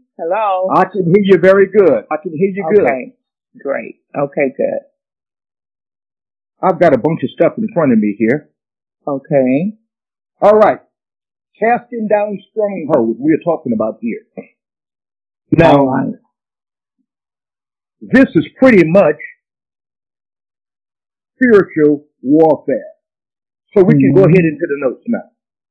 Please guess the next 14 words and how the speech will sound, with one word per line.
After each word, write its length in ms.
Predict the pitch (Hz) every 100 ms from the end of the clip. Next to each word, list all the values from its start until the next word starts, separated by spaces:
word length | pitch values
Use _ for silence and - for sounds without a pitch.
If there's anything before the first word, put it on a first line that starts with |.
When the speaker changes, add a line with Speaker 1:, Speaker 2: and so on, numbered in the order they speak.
| -
Speaker 2:
from 160 | 156 139
the 40 |
beginning. 380 | 127 120 110 - _ _ _ _ _ _ _ _ _ _ _ _ _ 165
Speaker 1:
Okay, 520 | 196 190 175 127 127 _ 151
so 420 | 131 127 160 -
we 220 | 151 185
have 200 | 185 151
Matthew 500 | 147 156 175 - 190 180
chapter 320 | 185 160 - 147 - 220
twelve, 440 | 190 131 139 165 _ _ _ _ _ _ _ _ _ -
verse 280 | 147 156 156 _ -
twenty-four 760 | 185 202 247 - 147 131 135 135
in 160 | 139
the 100 | 139